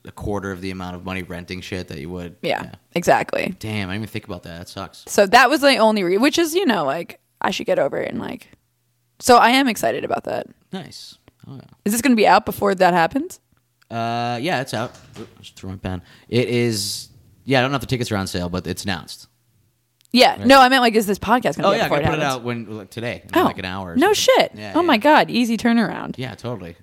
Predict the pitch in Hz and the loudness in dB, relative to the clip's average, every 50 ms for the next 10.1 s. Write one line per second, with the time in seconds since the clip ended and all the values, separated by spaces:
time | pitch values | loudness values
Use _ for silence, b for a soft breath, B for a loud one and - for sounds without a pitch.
0 | _ _ - 110 107 110 - - - 117 110 101 107 110 104 101 98 - - 98 | _ _ -14 -8 -4 -4 -4 -4 -4 -6 -6 -4 -6 -6 -4 -4 -4 -4 -2 -4
1 | 95 - - 95 98 95 92 90 98 98 98 98 95 95 95 - 95 95 95 101 | -4 -4 -4 -4 -4 -4 -4 -4 -4 -4 -2 -2 -2 -2 -4 -4 -8 -8 -6 -4
2 | 90 90 - 95 98 92 104 101 - - 104 101 - - 95 92 95 - - 98 | -4 -4 -4 -8 -10 -8 -8 -8 -4 -2 -2 -2 -2 -4 -6 -6 -6 -6 -6 -6
3 | 87 - 95 90 - - 92 90 92 92 92 92 92 92 90 90 90 90 90 82 | -6 -6 -8 -6 -6 -6 -6 -6 -6 -6 -6 -6 -6 -6 -6 -8 -8 -10 -10 -10
4 | 98 92 90 90 92 95 - _ _ _ _ _ _ _ - 196 190 180 160 - | -10 -10 -10 -8 -10 -10 -12 _ _ _ _ _ _ _ -2 2 4 4 4 2
5 | - - - - - - 185 - - 220 202 190 202 202 202 180 156 151 170 - | -2 -6 -10 -8 -6 -6 -6 -4 0 0 0 2 2 2 2 2 0 0 0 0
6 | 170 160 175 - 165 156 160 160 156 - _ - 226 254 262 220 214 233 247 262 | -2 -2 0 0 -2 0 -2 -4 -8 -8 _ 6 8 8 8 8 6 6 6 6
7 | 240 254 254 240 240 226 233 240 214 202 202 208 - - 196 180 214 214 294 277 | 4 4 2 4 4 4 4 2 2 2 0 -2 0 4 6 6 6 6 6 4
8 | 294 349 370 - 403 285 - 220 214 220 214 - - 202 185 175 165 151 - _ | 4 2 2 0 0 2 2 2 0 0 -2 -4 -2 -2 -2 -2 -4 -6 -10 _
9 | _ _ - 175 - - 175 165 151 170 180 - 185 156 - - - - 131 - | _ _ -8 -4 0 2 2 2 2 -2 -2 -2 0 0 0 -2 -4 -6 -6 -6
10 | - 190 | -8 -8